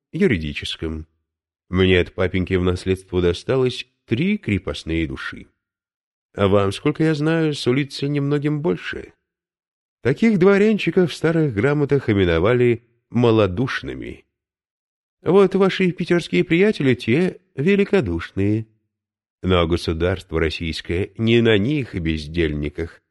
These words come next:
а на нас с вами держится». Меля языком, он как-то очень ловко поддел таки меня под руку и увел вглубь квартиры.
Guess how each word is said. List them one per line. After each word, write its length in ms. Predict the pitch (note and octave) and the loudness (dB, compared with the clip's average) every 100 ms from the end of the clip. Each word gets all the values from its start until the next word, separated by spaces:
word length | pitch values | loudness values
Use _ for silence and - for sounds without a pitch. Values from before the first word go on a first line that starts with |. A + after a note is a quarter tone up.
| _ _ _ | _ _ _
а 140 | A2+ G#3 | -2 2
на 140 | A#3 | 2
нас 280 | A2 D#3+ - | 2 0 -4
с 120 | F3 | -2
вами 440 | G#3+ F3+ E2 D2 - | -2 -2 -4 -8 -8
держится». 640 | F#2+ D#2+ D#2 C#2 - - - _ _ _ _ _ _ _ _ _ _ _ _ _ _ _ | -4 -4 -4 -14 -16 -18 -20 _ _ _ _ _ _ _ _ _ _ _ _ _ _ _
Меля 360 | D2+ D#2+ A2 G3 | -2 2 2 2
языком, 720 | F3+ C#3+ C3 - F3+ D#3 B2+ - | 2 0 -2 -2 -2 -2 -4 -2
он 200 | A2+ G#2+ | -2 -2
как-то 300 | A#2+ - A#2 | -6 -4 -6
очень 280 | A2 A2+ | -2 0
ловко 440 | G2+ A#2+ C3+ - D#2 | 0 -2 -6 -8 -12
поддел 600 | - D2 C#2 C2+ A#2+ F#2 | -6 -8 -8 -6 -4 -4
таки 320 | - C#2+ - | -8 -12 -10
меня 240 | C#2 C#2 - | -8 -8 -8
под 260 | D3 D#3 | -4 0
руку 380 | C3+ - A2 G#2 _ _ _ _ D#3+ | 0 -2 -6 -6 _ _ _ _ -4
и 100 | E3+ | 0
увел 540 | G2+ D2 D2 D#2+ D#2 | 0 -2 -4 -4 -6
вглубь 440 | B1+ C#2 C#2 - | -10 -10 -10 -12
квартиры. 760 | _ B1+ - - G1+ G1+ - | _ -14 -12 -16 -16 -16 -20